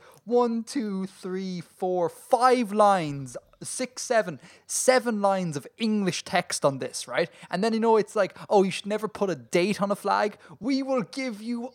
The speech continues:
all the dates. And there's an additional one, two, three, four,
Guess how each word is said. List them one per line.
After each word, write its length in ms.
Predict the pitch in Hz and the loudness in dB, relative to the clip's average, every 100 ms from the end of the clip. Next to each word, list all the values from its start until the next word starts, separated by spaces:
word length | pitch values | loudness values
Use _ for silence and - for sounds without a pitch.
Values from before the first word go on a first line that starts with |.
| _ | _
all 720 | - 247 240 233 247 240 233 233 | 0 4 6 8 10 10 10 8
the 140 | 220 | 4
dates. 520 | 180 240 208 202 - | 4 2 4 0 -4
And 120 | 185 | -6
there's 140 | 175 180 | -2 0
an 140 | 196 | 2
additional 580 | 196 202 214 208 190 170 | 0 0 -4 -2 -2 -2
one, 340 | 160 196 196 | 0 0 0
two, 320 | 180 202 190 175 | -4 -6 -6 -8
three, 640 | - - 202 202 185 175 - _ _ | -12 -14 -10 -8 -8 -10 -12 _ _
four, 640 | - - 214 196 180 - | -20 0 4 6 6 4